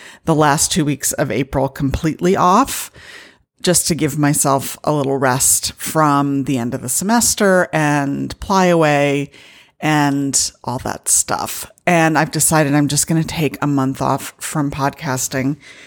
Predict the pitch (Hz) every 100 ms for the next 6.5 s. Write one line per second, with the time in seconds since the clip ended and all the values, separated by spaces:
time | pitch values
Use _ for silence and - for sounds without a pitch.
0 | - _ 156 151 135 139 147 123 120 185
1 | 247 - _ _ _ _ _ _ _ _
2 | _ - 170 160 156 156 160 - _ 165
3 | 165 170 - 165 160 156 156 156 151 -
4 | - - _ - - 262 339 - 381 320
5 | 247 202 190 185 - - - - - 196
6 | 175 170 165 165 165